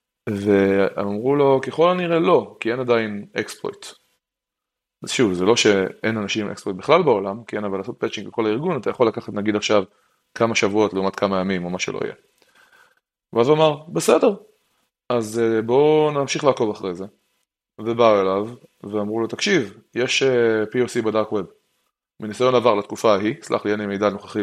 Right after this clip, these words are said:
כמה זמן זה לוקח, תוך שלושה שבועות יש וורם. בעולם תולעת שמתפשטת ומדביקה. הוא אמר, "אה, וואלה, אוקיי, אז, אה, משאירים שבת, ובואו נסגור את זה."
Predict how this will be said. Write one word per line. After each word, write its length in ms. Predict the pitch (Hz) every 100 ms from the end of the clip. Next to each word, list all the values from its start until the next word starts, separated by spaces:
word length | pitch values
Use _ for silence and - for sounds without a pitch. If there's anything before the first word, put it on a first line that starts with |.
| 95
כמה 160 | 98
זמן 160 | 95 95
זה 80 | 90
לוקח, 380 | 90 87 165 - _ _ _ _ _ -
תוך 180 | 156
שלושה 260 | - - 139
שבועות 320 | 120 127 151
יש 160 | 120 -
וורם. 220 | 98 87 - _ _ _ _ -
בעולם 420 | 98 110 120 117
תולעת 300 | - 110 110
שמתפשטת 560 | 107 104 - 107 107 101
ומדביקה. 320 | 98 104 95 - _ _ _ _ _ _ _ _ _ _
הוא 160 | - 98
אמר, 240 | 104 104
"אה, 180 | 110 113
וואלה, 220 | 151 202 135 -
אוקיי, 380 | 185 208 196 208
אז, 240 | 113 101
אה, 160 | 104 104
משאירים 300 | 104 120 139
שבת, 340 | 127 101 101
ובואו 200 | 104 127
נסגור 260 | 147 165 175
את 60 |
זה." 80 | 113